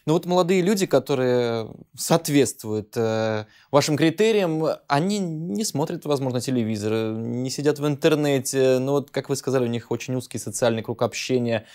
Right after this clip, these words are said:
Э, как помочь им, как, э, привлечь в программу, если они не знают информации?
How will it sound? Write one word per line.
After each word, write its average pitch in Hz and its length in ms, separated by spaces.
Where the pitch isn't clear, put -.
Э, 135 400
как 202 300
помочь 165 500
им, 113 240
как, 143 340
э, 123 360
привлечь 147 460
в - 20
программу, 143 420
если 120 320
они 117 220
не 113 260
знают 127 340
информации? 117 800